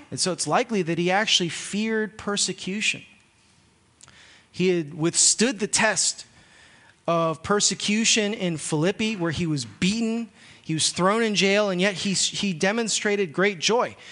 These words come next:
Think about that other example, too, where he was in Derbe, he got stoned outside of the city, stood up,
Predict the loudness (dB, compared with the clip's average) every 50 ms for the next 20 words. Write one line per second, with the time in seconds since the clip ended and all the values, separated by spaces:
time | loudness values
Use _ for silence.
0 | -18 -18 -6 -2 0 2 4 4 4 4 4 4 2 2 4 4 4 4 4 4
1 | 4 4 4 4 4 4 4 2 2 0 2 2 2 2 2 2 2 2 0 0
2 | 0 2 2 2 2 2 0 0 2 2 4 4 4 4 2 0 0 0 0 2
3 | 4 4 4 4 2 2 4 4 4 4 4 2 4 2 2 4 4 4 4 4
4 | 2 2 4 4 4 2 2 2 2 4 4 2 0 0 -4 -6 -10 -18 -20 -18
5 | -8 -2 2 4 4 6 4 4 4 4 4 6 6 6 6 6 4 4 2 -2
6 | -10 -20 -20 -20